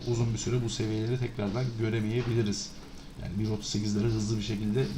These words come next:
gidebiliriz. Sterlin de bu şekilde. Altın tarafı, e, haftayı, e, geçtiğimiz hafta yayında demiştik yani üç bin iki yüz seviyesini bir takip edin.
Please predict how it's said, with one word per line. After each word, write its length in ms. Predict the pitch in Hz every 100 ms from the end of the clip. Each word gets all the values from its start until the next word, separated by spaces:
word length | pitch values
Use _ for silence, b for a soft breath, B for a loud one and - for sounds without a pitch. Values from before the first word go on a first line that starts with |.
| - - 110
gidebiliriz. 680 | 104 113 110 110 131 - - - B B B -
Sterlin 520 | - - 104 101 104
de 100 | 123
bu 60 | 120
şekilde. 460 | 110 104 104 101 - - B B B B B B B B B B B - - - -
Altın 360 | 147 151 156 160
tarafı, 400 | 156 151 139 156
e, 420 | 156 135 147 131 120 120 127 135 - - - - - - - - - -
haftayı, 540 | 135 139 - 147 151 147 - - -
e, 60 | 117 110 110
geçtiğimiz 400 | 127 127 143 139
hafta 260 | 135 131 131
yayında 320 | 127 131 127
demiştik 340 | 127 113 -
yani 200 | 110 107
üç 240 | 107 104 -
bin 80 | 131
iki 180 | -
yüz 160 | 131 -
seviyesini 600 | 117 110 107 - 104 101
bir 100 | 113
takip 360 | 117 117 117 131
edin. 240 | 120